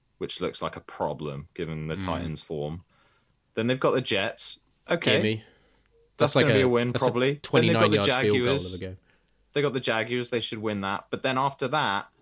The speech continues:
Speaker 2: Ooh.
Speaker 1: Bills, Bucks. Okay, they've got the Texans, but that's in the division again. The Patriots, not an easy game. Cardinals,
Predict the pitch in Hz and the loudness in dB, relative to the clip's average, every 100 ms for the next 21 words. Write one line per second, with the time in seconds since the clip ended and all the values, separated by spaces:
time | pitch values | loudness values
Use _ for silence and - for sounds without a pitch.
0 | 92 92 - 127 139 151 160 - - _ | -12 -8 0 2 4 0 -4 -14 -18 _
1 | _ _ _ - 120 - - - - - | _ _ _ -2 -2 -2 -10 -16 -16 -20
2 | _ _ _ _ _ _ - 120 - 123 | _ _ _ _ _ _ -6 -6 -2 0
3 | 117 123 120 117 123 - - 135 147 - | 0 -2 -6 -6 -10 -10 -10 -8 -8 -10
4 | - _ - 98 - - 104 98 92 90 | -18 _ -12 -8 -8 -6 -6 -6 -6 -6
5 | 95 98 90 90 92 101 _ _ _ - | -8 -8 -6 -4 -6 -8 _ _ _ -18
6 | - - 135 - 147 143 - - - 120 | -12 -8 -6 0 2 0 -4 -10 -6 -4
7 | 117 110 110 110 110 110 110 - - - | -4 -4 -4 -4 -4 -6 -10 -18 -20 -20
8 | - - 123 117 117 117 117 113 - | -14 -4 -2 -2 -2 -4 -6 -10 -18